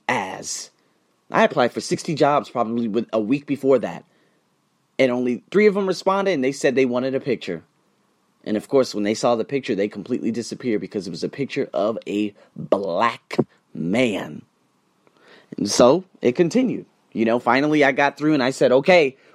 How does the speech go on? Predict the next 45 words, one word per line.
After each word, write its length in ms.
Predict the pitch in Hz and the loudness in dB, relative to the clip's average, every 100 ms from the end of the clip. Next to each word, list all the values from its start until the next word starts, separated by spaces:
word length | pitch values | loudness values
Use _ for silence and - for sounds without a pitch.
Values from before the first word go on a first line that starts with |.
| - | 2
well, 120 | 120 | 4
I 80 | 131 | 6
got 200 | 170 170 | 4 2
this 180 | 170 | -2
job 260 | - 151 156 | 4 6 6
that's 160 | 147 - | 2 2
probably 380 | 151 147 156 | 2 2 2
about 220 | 139 135 127 | 4 4 4
an 80 | - | 2
hour 260 | 147 156 | 4 4
north 260 | 147 147 147 | 4 0 -2
of 100 | 131 | 0
Bangkok. 440 | 143 143 143 135 - | 0 0 0 0 2
I 140 | 135 | 0
can 220 | 127 131 | 2 0
do 180 | 117 135 | 4 2
this." 340 | 104 90 - - - - _ | 2 -4 -6 -12 -20 -20 _
Got 140 | 123 | 2
another 280 | 120 135 135 | 4 2 2
part-time 460 | 156 147 151 135 131 | 2 0 0 -4 2
job 200 | 139 131 | 4 4
on 180 | 131 | 2
weekends. 440 | 123 147 151 139 127 | 2 0 0 0 0
I 100 | 123 | -2
said, 240 | - 131 - | 4 2 6
"I 200 | 131 143 | 4 4
can 280 | 139 139 113 | 4 2 4
do 220 | 143 151 | 2 2
this." 440 | 127 101 76 - - - - - _ | 0 -4 -6 -12 -14 -20 -20 -20 _
But 140 | 131 | 2
then 140 | 139 131 | 4 4
at 140 | 123 | 6
that 180 | 165 185 | 6 4
place, 520 | 185 202 220 220 - _ _ _ _ _ _ _ | 6 4 4 0 -16 _ _ _ _ _ _ _
I 140 | 123 131 | 2 2
saw 360 | - 165 156 | 6 6 8
it 180 | 165 160 _ _ - | 6 0 _ _ 0
even, 520 | 170 147 147 135 127 _ | 2 4 2 2 -6 _
it, 200 | 165 135 | 0 4
it 40 | 170 | 2
was 180 | 170 | 2
a 40 | 165 | 0
mo-, 220 | 143 151 147 | 4 2 4
it 80 | |
was, 260 | 151 139 123 | 0 0 -6